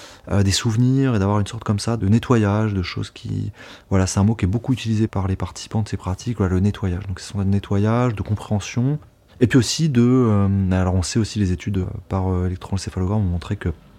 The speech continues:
il y a une activation de l'aire de l'imagination prospective, c'est-à-dire c'est l'aire qui s'active quand on cherche des solutions à des problèmes. Et alors ça, c'est une propriété qui a été remarquée très tôt et valorisée par les pratiques autochtones, puisque en Amazonie, on appelle souvent l'ayahuasca, euh, la madre, la mère,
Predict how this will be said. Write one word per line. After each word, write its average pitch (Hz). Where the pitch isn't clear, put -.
il -
y -
a 95
une 98
activation 113
de 104
l'aire 117
de 92
l'imagination 113
prospective, 101
c'est-à-dire 87
c'est -
l'aire 110
qui -
s'active -
quand -
on 90
cherche -
des 110
solutions 101
à 107
des 92
problèmes. -
Et 98
alors 98
ça, 131
c'est 95
une 98
propriété -
qui -
a 98
été 101
remarquée 98
très -
tôt 120
et 110
valorisée 98
par 95
les 95
pratiques -
autochtones, 131
puisque -
en 98
Amazonie, 104
on 107
appelle 98
souvent 107
l'ayahuasca, 95
euh, 92
la 98
madre, 101
la 127
mère, 101